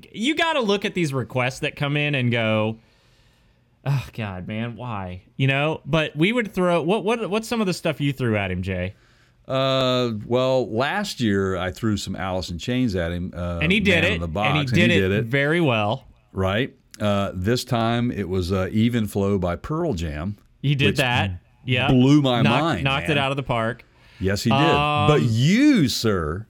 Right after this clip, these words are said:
Speaker 2: you, sir, had the crowd rolling, which was an absolute
Speaker 1: What did
Speaker 2: perfect
Speaker 1: I? Oh, that was Sir Mix-a-Lot, right?
Speaker 2: Sir Mix-a-Lot, yeah.
Speaker 1: Yeah.
Speaker 2: Baby Got Back, right?
Speaker 1: Yeah,
Speaker 2: Yeah.
Speaker 1: yeah, yeah, yeah.
Speaker 2: Yeah.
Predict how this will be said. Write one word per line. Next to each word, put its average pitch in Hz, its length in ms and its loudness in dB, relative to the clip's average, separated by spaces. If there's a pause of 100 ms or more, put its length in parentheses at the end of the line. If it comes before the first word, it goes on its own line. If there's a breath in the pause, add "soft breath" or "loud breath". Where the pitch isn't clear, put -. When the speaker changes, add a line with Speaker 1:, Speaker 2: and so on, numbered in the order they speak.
(140)
Speaker 2:
you, 151 320 2
sir, 117 360 0
had 113 200 -2
the 101 80 0
crowd 101 380 -2
rolling, 104 500 2
which 95 220 -2
was 95 200 -4 (120)
an 107 160 -2
absolute 120 420 0
Speaker 1:
What 214 120 2
did 254 120 0
Speaker 2:
perfect 208 560 0 (120)
Speaker 1:
I? 185 60 0
Oh, 220 140 4
that 240 160 2
was 226 140 -2
Sir 220 140 0
Mix-a-Lot, 139 540 0
right? 135 320 -2
Speaker 2:
Sir 127 200 2
Mix-a-Lot, 139 500 0
yeah. 120 220 0
Speaker 1:
Yeah. 101 60 -4
Speaker 2:
Baby 107 240 0
Got 117 180 -2
Back, 135 280 -2
right? 101 180 0
Speaker 1:
Yeah, 123 220 -2
Speaker 2:
Yeah. 110 140 -6
Speaker 1:
yeah, 135 180 0
yeah, 117 200 -2
yeah. 104 160 -2
Speaker 2:
Yeah. 131 160 -2